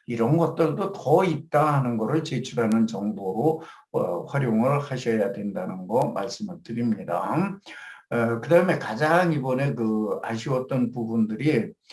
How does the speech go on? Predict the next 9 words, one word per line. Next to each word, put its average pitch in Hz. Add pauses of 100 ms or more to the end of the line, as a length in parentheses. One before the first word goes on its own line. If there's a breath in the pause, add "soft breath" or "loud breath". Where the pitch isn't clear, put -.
(300 loud breath)
어, 117
실제 196
그 170
지역에 143
살면서 117
수십 214
년을 196
농사를 120
지셨어요. 113